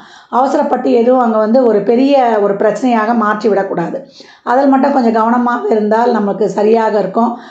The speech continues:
பத்திரம் சார்ந்த விஷயங்கள், அதே போல அந்த டெண்டர் சார்ந்த விஷயங்கள் எல்லாம் கொஞ்சம் வந்து, அஹ், கவனமாக இருந்துருங்க. உங்களுக்கு அனைத்துக்குமான அரசு சம்மந்தப்பட்ட அனைத்து பணிகளும் உங்களுக்கு இந்த காலகட்டம் வந்து ரொம்ப அற்புதமா உங்களுக்கு கை கொடுக்கும்.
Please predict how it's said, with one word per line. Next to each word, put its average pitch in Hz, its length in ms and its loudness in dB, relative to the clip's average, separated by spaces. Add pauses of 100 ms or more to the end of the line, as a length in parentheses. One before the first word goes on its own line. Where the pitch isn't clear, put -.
(100)
பத்திரம் 277 340 0
சார்ந்த 254 440 0
விஷயங்கள், 226 880 0 (200)
அதே 240 220 0
போல 262 200 0
அந்த 226 120 2
டெண்டர் 240 320 0
சார்ந்த 254 440 -2
விஷயங்கள் 226 400 0
எல்லாம் 214 240 -4
கொஞ்சம் 208 240 -2
வந்து, 214 340 0 (300)
அஹ், 220 420 0
கவனமாக 254 520 0
இருந்துருங்க. 208 360 0
உங்களுக்கு 233 260 0
அனைத்துக்குமான 262 680 -2
அரசு 233 360 -2
சம்மந்தப்பட்ட 240 640 -2 (420)
அனைத்து 262 640 0
பணிகளும் 269 460 0
உங்களுக்கு 233 320 0
இந்த 214 120 -2
காலகட்டம் 254 560 -2
வந்து 226 160 -2
ரொம்ப 233 200 0
அற்புதமா 269 600 -2
உங்களுக்கு 240 280 -2
கை 381 120 -4
கொடுக்கும். 202 500 -2